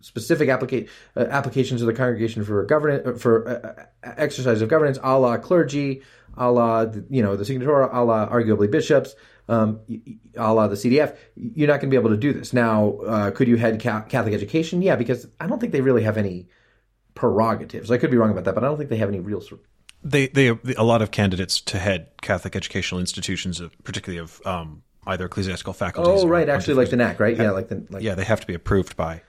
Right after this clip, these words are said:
Speaker 1: So maybe that might be
Speaker 2: education.
Speaker 1: another case where you, you might run into the same, same
Speaker 2: I don't
Speaker 1: thing.
Speaker 2: think you'd run into it at all, and I tell you for why.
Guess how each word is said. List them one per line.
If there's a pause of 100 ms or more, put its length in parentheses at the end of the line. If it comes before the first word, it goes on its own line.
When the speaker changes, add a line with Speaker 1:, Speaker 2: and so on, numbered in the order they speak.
(140)
Speaker 1:
So
maybe
that
might
be
Speaker 2:
education.
Speaker 1:
another
case
where
you,
you
might
run
into
the
same, (180)
same
Speaker 2:
I
don't
Speaker 1:
thing.
Speaker 2:
think
you'd
run
into
it
at
all,
and
I
tell
you
for
why.